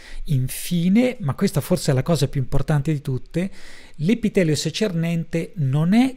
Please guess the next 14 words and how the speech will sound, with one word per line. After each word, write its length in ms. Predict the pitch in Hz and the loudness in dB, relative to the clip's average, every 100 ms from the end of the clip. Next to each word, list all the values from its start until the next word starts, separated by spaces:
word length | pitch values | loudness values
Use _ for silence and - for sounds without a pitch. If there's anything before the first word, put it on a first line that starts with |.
| - | -8
collegato 680 | - 208 196 151 147 139 - | -2 0 2 0 0 -2 -4
con 140 | 147 151 | -4 -2
le 60 | |
superfici 680 | 139 147 160 139 - 139 139 | -4 -4 -4 -4 -4 -6 -2
di 60 | 139 | -2
rivestimento. 920 | 131 127 - 139 120 113 113 120 113 - - - | 0 -2 -2 -2 -2 -4 -6 -10 -10 -16 -20 -6
In 120 | 156 | 2
altre 260 | 220 226 185 | 2 2 0
parole, 460 | 170 139 127 120 - | 0 0 -2 -4 -8
le 160 | 139 143 | -4 -2
ghiandole 480 | 147 226 202 170 | 2 4 4 2
endocrine, 600 | 151 139 131 113 131 123 | 2 0 -2 -2 -6 -6
per 380 | 123 - 226 226 | -8 0 4 4
definizione, 960 | 156 139 143 123 113 - 175 180 185 | 0 -6 -6 -8 -8 -6 -4 -2 -4